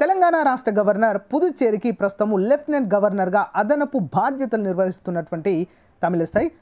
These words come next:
సౌందరరాజన్ గారికి ప్రతిష్టాత్మక టాప్ ట్వంటీ గ్లోబల్ ఉమెన్ of excellence ట్వంటీ ట్వంటీ పురస్కారానికైతే ఎంపిక కావడం జరిగింది. So, యుఎన్ అంటే యునైటెడ్ నేషన్స్,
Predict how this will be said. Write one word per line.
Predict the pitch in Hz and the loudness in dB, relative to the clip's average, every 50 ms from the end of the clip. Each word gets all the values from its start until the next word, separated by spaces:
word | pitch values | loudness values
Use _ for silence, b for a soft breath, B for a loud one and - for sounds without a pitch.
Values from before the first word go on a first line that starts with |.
| _ _ | _ _
సౌందరరాజన్ | - 285 269 294 339 320 330 277 233 202 185 180 170 180 180 165 | -2 -2 0 0 0 0 0 2 2 0 0 0 0 -2 -2 0
గారికి | 165 170 160 160 - 214 175 165 | 0 0 -2 -2 -2 -2 -2 -2
ప్రతిష్టాత్మక | 170 - _ 262 294 294 - 311 - - - 170 170 - 175 170 - 175 | -4 -4 _ -2 -2 0 -2 -4 -4 -2 -4 -4 -2 -4 -4 -2 -2 -2
టాప్ | 160 - - 156 156 - - | -2 -2 -4 -4 -4 -4 -8
ట్వంటీ | 165 156 151 185 269 330 b b b b b 170 | -10 -6 -2 -2 -2 -2 b b b b b -4
గ్లోబల్ | 160 190 254 320 349 339 339 330 277 - _ - | 0 2 4 4 4 4 2 0 0 -6 _ -2
ఉమెన్ | 240 262 277 262 | 0 0 2 0
of | 269 262 | 0 -2
excellence | - - - 233 254 - - - 240 180 143 127 120 - _ | -4 -6 -6 -6 -6 -6 -4 -2 -2 -2 -2 -6 -10 -14 _
ట్వంటీ | - 254 294 302 311 | -4 -2 0 0 -2
ట్వంటీ | 254 240 233 220 233 | -2 -2 -2 -2 -2
పురస్కారానికైతే | 196 196 190 190 - - 190 180 180 170 170 - 165 160 - 160 | -2 -2 -4 -4 -2 -2 0 0 0 -2 -2 -4 -6 -6 -4 -8
ఎంపిక | 147 143 - - 151 | -8 -8 -6 -6 -6
కావడం | 143 151 143 139 143 175 254 | -4 -4 -6 -4 -4 -2 0
జరిగింది. | 330 311 165 120 123 110 104 - - _ _ _ _ b b b b b b b - - | 0 -2 -2 -4 -10 -16 -18 -20 -20 _ _ _ _ b b b b b b b 0 2
So, | 330 302 247 | 2 4 4
యుఎన్ | 202 277 339 302 226 160 - _ - | 4 2 2 2 0 -2 -6 _ -6
అంటే | 190 214 330 | -2 -2 0
యునైటెడ్ | 269 208 202 214 220 214 185 220 208 202 | 0 0 0 0 -2 0 0 -2 -2 0
నేషన్స్, | 202 196 190 - 240 320 - - - | -2 -2 -2 -2 -4 -4 -4 -10 -20